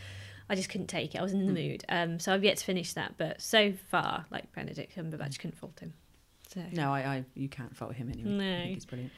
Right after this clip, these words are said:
Speaker 1: This is am-, I have to say, there's this amazing scene in the first episode, and he's, like, he's trying to wean himself off heroin, so he's going through all the mo-, you
Speaker 2: Mm.
Speaker 1: know, through all the effects of it,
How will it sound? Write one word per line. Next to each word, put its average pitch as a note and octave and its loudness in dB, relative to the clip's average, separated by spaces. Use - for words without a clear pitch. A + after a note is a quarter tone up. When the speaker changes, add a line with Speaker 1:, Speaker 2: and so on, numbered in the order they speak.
Speaker 1:
This D4+ 10
is C#4+ 4
am-, C4+ 6
I A3 4
have A#3+ 6
to A#3 -6
say, G3 4
there's F#3+ 4
this F#3 0
amazing G#3 4
scene F3+ 2
in F3 -2
the F3+ 0
first F3+ 2
episode, - -2
and F3+ 0
he's, F3+ 0
like, F3 -4
he's G3+ 0
trying G3+ 4
to F#3+ 6
wean F#3+ 6
himself F#3 0
off E3 -4
heroin, E3 0
so - -6
he's D#3+ -4
going D#3 -4
through D#3 -6
all D#3 -4
the D3+ -4
mo-, D3 -4
you F#3 -2
Speaker 2:
Mm. C#3 0
Speaker 1:
know, - -12
through - -6
all - -6
the D#3+ -8
effects - -6
of D#3 -4
it, - -4